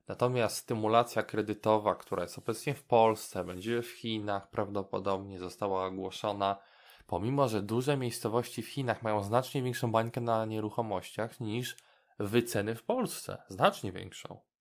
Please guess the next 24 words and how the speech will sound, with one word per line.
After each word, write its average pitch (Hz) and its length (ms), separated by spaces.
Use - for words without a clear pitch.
Przez 151 380
sztuczną 131 400
stymulację, 120 520
która 120 220
ma 120 100
być 120 240
jeszcze 175 280
odkręcona 90 580
mocniej. - 440
W - 140
Kanadzie 131 500
również 135 800
była 107 800
popularyzacja 117 1500
taniego 117 400
kredytu. 98 580
Banki 110 320
wykorzystywały 104 720
metodę 101 300
arbitrażu 101 480
między 95 220
Stanami 95 380
a 92 60
Kanadą, 101 520